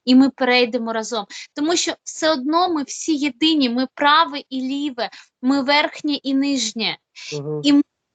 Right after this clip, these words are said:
Speaker 1: впораємося все одно. Я вірю в це, я буду вірити в це до останнього.
Speaker 2: Окей. Яка ж тоді, вони підписали цей контракт з Трампом, оця федерація глобальна, галактична. Для чого? Що ви, що, яка його задача?
Speaker 1: Ну,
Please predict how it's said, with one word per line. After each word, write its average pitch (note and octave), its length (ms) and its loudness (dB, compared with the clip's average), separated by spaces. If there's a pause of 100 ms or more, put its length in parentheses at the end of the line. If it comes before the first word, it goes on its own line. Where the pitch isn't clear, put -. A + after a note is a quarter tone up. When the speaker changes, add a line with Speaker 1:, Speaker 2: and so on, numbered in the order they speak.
(140)
Speaker 1:
впораємося D4+ 840 0
все - 240 -10
одно. A3 380 -8
Я A#3 200 -4
вірю D#4 300 0
в C4+ 60 -6
це, - 180 -6
я A#3 100 2
буду B3 240 -4
вірити C#4 420 -2
в - 100 -18
це B3 180 0
до A3+ 160 -4
останнього. F#3 640 -6 (320)
Speaker 2:
Окей. E3 400 -8 (200)
Яка D3 280 0
ж B3 80 -10
тоді, G#3+ 180 -2
вони F#3+ 220 2
підписали G3+ 440 -2
цей F#3 120 -6
контракт F3+ 420 -2
з E3 140 -12
Трампом, B2+ 540 -4
оця C3 200 -6
федерація C#3 600 -4
глобальна, A#2 680 -6 (220)
галактична. C#3 560 -2
Для F3+ 140 2
чого? D3 280 2
Що F#3+ 120 2
ви, F#3 140 0 (120)
що, - 180 6
яка A3 340 6
його A3 180 2
задача? C#3 580 -6 (1200)
Speaker 1:
Ну, C4+ 500 6